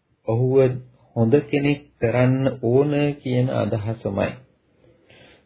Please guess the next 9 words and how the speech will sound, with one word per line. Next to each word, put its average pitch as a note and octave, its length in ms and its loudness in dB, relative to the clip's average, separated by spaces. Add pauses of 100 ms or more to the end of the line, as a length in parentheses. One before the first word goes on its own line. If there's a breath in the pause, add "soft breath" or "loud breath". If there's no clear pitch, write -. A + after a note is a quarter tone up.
දැන් G#2+ 100 0
බුදුරජාන් A2 640 4
වහන්සේ G#2+ 680 0 (140)
මේක A2+ 380 0 (220)
සඳහන් A2 680 0
කරනවා G#2 580 0 (1600 soft breath)
පාසු B2 480 2
විහරණ C3 560 2
සූත්‍රයේදී. - 760 -6